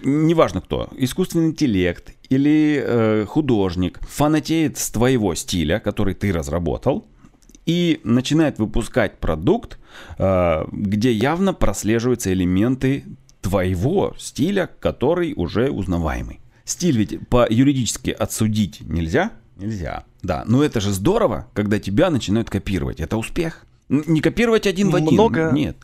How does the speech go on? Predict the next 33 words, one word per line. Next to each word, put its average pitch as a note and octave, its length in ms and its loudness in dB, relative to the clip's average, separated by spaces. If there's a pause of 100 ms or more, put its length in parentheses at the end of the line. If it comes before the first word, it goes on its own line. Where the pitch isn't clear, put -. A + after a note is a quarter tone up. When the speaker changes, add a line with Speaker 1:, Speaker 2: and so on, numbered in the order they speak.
(180)
Speaker 2:
много G3 240 2
разных, F#3 380 0
э, D3+ 100 2
понимаешь, D3 300 -2
оттенков C#3 560 -2
в - 80 -8
этом A#2+ 180 -4
вопросе. A2+ 400 -2
В - 100 -10
принципе, D3 500 2
это, B2+ 440 0 (320)
с - 100 0
одной C3+ 200 2
стороны, C3+ 240 0
если B2 300 0
ты C3 100 -2
видишь, B2 260 -2
что - 180 -4
ты, A2 520 0 (640)
а, A#2 300 -2
основал C3+ 460 0
школу, D3+ 600 0
да, B2+ 320 0
и B2 180 0
за A#2 380 -2
тобой A2+ 400 -2
там G#2 220 -6 (220)
много B2 280 0
последователей, A#2 720 0
это C3 420 0
Speaker 1:
Мгм. A#2 100 -4
Speaker 2:
одно A#2+ 300 0
дело. G#2 380 -2